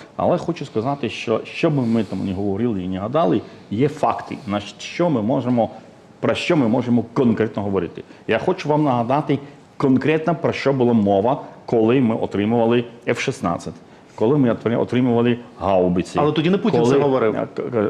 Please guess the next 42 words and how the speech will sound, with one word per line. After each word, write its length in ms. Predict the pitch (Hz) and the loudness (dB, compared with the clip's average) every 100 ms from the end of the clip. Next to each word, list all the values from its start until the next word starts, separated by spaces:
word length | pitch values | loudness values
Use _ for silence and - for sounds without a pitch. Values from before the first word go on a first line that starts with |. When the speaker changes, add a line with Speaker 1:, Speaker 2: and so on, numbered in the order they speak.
| - | -4
Speaker 1:
послухай, 400 | 95 - 92 90 | -8 -6 -6 -4
ну, 140 | 90 87 | -2 -2
це 140 | 110 | 0
говорили 400 | 98 98 101 107 | 2 2 2 0
топові, 500 | 104 107 117 117 117 | 0 0 2 2 2
е, 360 | 113 - - 95 | 0 -6 -8 0
к-, 640 | 107 107 113 120 117 120 110 - 127 123 - 90 127 131 | 2 4 4 4 2 0 -2 -2 -2 -2 -4 -2 0 0
е, 60 | 127 | -2
чиновники, 520 | 120 117 127 120 151 | 0 0 2 0 0
Speaker 2:
Маша 180 | - 156 | 0 2
Speaker 1:
е, 20 | |
Speaker 2:
Захарова? 460 | 127 240 269 156 - 277 | 2 2 2 0 0 0
Speaker 1:
е, 40 | 214 254 - 226 | 2 2 2 0
м, 220 | 233 220 - 202 214 - | 0 0 0 -2 -2 -2
Speaker 2:
<laughs> 80 | 147 | 0
Speaker 1:
ну, 60 | |
даже 220 | 143 131 151 | 2 0 0
Маша 240 | 151 151 | 0 -2
Захарова. 400 | 147 127 85 82 | -2 0 0 0
А 40 | |
чому 280 | - 123 107 | -2 -2 -2
ти 120 | 82 | -2
ви, 140 | 87 85 - - - - | -2 -4 -6 -16 -12 -4
е, 20 | 98 90 - 107 98 95 | -4 -4 -6 -4 -4 -4
ну, 180 | 104 98 92 | -4 -2 -2
Маша 240 | 135 151 | -2 0
Захарова, 440 | 139 143 156 147 | -2 0 0 2
да, 140 | 127 131 | 2 2
може, 260 | 135 117 | 2 0
вона 300 | 120 120 127 | -2 0 0
і 180 | 123 120 120 - | 2 0 -4 -6
алкоголічка, 680 | - 110 120 117 180 185 113 90 | -4 0 0 0 0 -2 2 2
але 340 | 95 107 110 | 2 2 2
вона 340 | 98 98 113 110 | 2 2 2 0
в-, 200 | 101 110 | 0 -4
отримує 440 | - 110 117 110 - | -2 0 2 0 0
від, 140 | 107 101 107 - - - | -4 0 -2 -2 -10 -2
е, 160 | 113 98 - | 0 0 0
цього 240 | 104 101 | 0 0
хрусного 400 | 107 95 123 117 | -2 -2 0 2
лошаді 400 | 104 90 98 104 | 2 2 0 0
конкретні 680 | - 104 104 98 107 107 | -2 -2 0 0 0 0